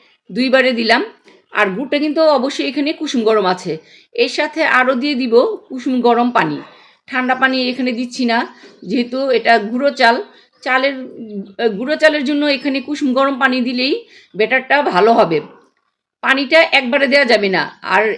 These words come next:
এখানে তেলের পিঠার মতো এর ব্যাটারটা কিন্তু ঘন হবে না, ওর চেয়ে পাতলা হবে তেলের পিঠার চেয়ে। দেখুন, একবারে পানি দিতে যাবেন না, তাহলে গোলাটা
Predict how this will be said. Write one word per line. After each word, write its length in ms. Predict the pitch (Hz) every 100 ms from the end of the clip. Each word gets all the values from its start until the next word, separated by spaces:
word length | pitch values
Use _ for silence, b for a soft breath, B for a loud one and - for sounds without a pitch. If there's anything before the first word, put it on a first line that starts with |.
| -
এখানে 540 | 226 311 277 262 339 b b b _
তেলের 280 | 285 294 311
পিঠার 260 | 285 294
মতো 480 | 269 277 294 330 494 b b b
এর 160 | 233 226
ব্যাটারটা 380 | 233 269 277 294
কিন্তু 320 | 302 294 339 214
ঘন 240 | - 220
হবে 300 | 262 262 202
না, 140 | 185 175
ওর 200 | 220 247
চেয়ে 340 | 277 277 311
পাতলা 400 | 320 294 294 294
হবে 200 | 220 208
তেলের 260 | 220 240 233
পিঠার 240 | 208 190 160
চেয়ে। 280 | 170 156 156 b b b -
দেখুন, 260 | 220 220 196
একবারে 360 | - 247 233 269
পানি 240 | 277 262
দিতে 220 | 240 247 277
যাবেন 260 | 262 247
না, 160 | 254 311
তাহলে 520 | 277 262 254 277 453 B B B B _ 190
গোলাটা 520 | 196 262 262 277